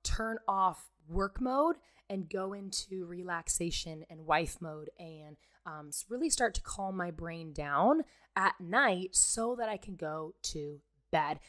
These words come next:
Maybe I'll do an episode all about different brain health habits that have really helped me in my business. But anyway, number one, the first practical piece of advice is to start examining your nightly routine.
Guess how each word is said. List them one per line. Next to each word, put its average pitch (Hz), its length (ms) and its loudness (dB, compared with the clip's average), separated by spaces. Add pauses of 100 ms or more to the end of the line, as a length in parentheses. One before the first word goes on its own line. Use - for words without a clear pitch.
(120)
Maybe 208 180 8
I'll 269 140 10
do 226 140 0
an 214 100 -6
episode 185 520 2
all 175 180 0
about 165 260 0
different 170 340 -12
brain 170 280 -4
health 147 260 -6
habits 156 360 4
that 170 80 -4
have 170 160 -10
really 180 200 -10
helped - 320 -6
me 175 100 -12
in 165 80 -16
my 160 140 -10
business. 160 420 -6 (320)
But 214 160 6
anyway, 226 360 4 (640)
number 247 400 8
one, 202 500 4
the 190 80 -6
first - 340 -4
practical 185 720 -4 (200)
piece - 240 2
of 190 60 -2
advice 175 600 -2
is 190 180 2
to 220 340 -6
start - 440 0
examining 180 500 -6
your 175 140 -12
nightly 160 340 -12
routine. 156 460 -4